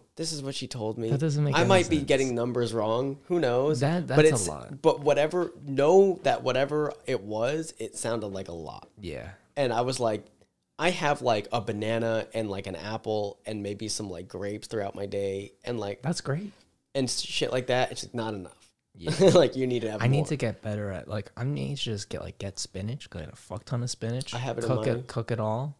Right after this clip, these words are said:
Speaker 1: I have it
Speaker 2: and
Speaker 1: in my
Speaker 2: have it.
Speaker 1: drawer. I always have, spinach is always stocked up in my fridge.
Speaker 2: Yeah.
Speaker 1: Because I,
Speaker 2: I
Speaker 1: that's
Speaker 2: should
Speaker 1: like,
Speaker 2: do it too.
Speaker 1: well, 'cause I always put it in my wraps. I
Speaker 2: But I
Speaker 1: always
Speaker 2: wanna
Speaker 1: put it
Speaker 2: pre-cook it, 'cause I feel like it keeps for longer if you cook it, right? Or no?
Speaker 1: No,
Speaker 2: It
Speaker 1: no,
Speaker 2: doesn't?
Speaker 1: no, no, definitely not.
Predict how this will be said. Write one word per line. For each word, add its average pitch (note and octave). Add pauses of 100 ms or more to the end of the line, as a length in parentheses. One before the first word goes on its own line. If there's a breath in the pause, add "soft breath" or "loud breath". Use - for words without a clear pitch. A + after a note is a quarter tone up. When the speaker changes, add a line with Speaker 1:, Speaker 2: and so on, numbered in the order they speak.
Speaker 1:
I A#2
have C3+
it C#3
Speaker 2:
and C#3
Speaker 1:
in C3
my C3+
Speaker 2:
have -
it. -
Speaker 1:
drawer. A2+ (100)
I A#2+
always C3
have, E2+
spinach D3+
is A2+
always G#2 (140)
stocked -
up F2+
in F2+
my E2+
fridge. -
Speaker 2:
Yeah. G2+ (200)
Speaker 1:
Because A2+
I, F#2+
Speaker 2:
I G2+ (140)
Speaker 1:
that's G#2
Speaker 2:
should G#2+
Speaker 1:
like, G2+
Speaker 2:
do F#2+
it D#2+
too. - (260)
Speaker 1:
well, C3
'cause B2
I A#2+
always A#2+
put A#2+
it F#2
in G#2+
my G2
wraps. G2+
I G#2
Speaker 2:
But A#2
I A#2+
Speaker 1:
always B2+
Speaker 2:
wanna E3
Speaker 1:
put A2+
it F#2+
Speaker 2:
pre-cook A2+
it, - (120)
'cause A2
I A#2
feel C3
like B2
it G2+
keeps B2
for -
longer G#2
if F2+
you -
cook G2+
it, D#2
right? A#2 (260)
Or G#2+
no? D2+
Speaker 1:
No, C3+ (100)
Speaker 2:
It -
Speaker 1:
no, A2
Speaker 2:
doesn't? F2 (120)
Speaker 1:
no, F2+ (260)
no, F2
definitely E2+
not. -